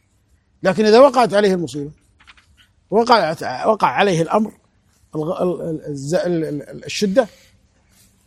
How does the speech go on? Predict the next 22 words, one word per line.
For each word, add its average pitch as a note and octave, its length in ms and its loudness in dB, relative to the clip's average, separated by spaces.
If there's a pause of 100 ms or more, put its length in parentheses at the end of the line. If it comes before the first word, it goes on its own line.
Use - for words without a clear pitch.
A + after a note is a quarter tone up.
(320)
ماذا A3+ 240 2
يصنع؟ F3 240 -2
مباشرة G3+ 500 0
يلتجئ G3 540 -2
إلى، A3+ 160 -2 (1040)
إلى A3+ 520 -2 (180)
عباد F3 220 -2
الله F3+ 200 -4
الصالحين، - 360 -16 (880)
يلتجئ E3 400 -2
إلى D#3 80 -2
القبور، D3 440 -6 (640)
فيدعوهم F3+ 500 2
من F3 120 -2
دون D#3+ 120 -4
الله D3 140 -6
عز A#2 160 -12
وجل، - 220 -20
فيذبح D3 440 -4
لهم، A#2+ 180 -16 (240)
وينذر C#3 320 -6
لهم، A2+ 200 -16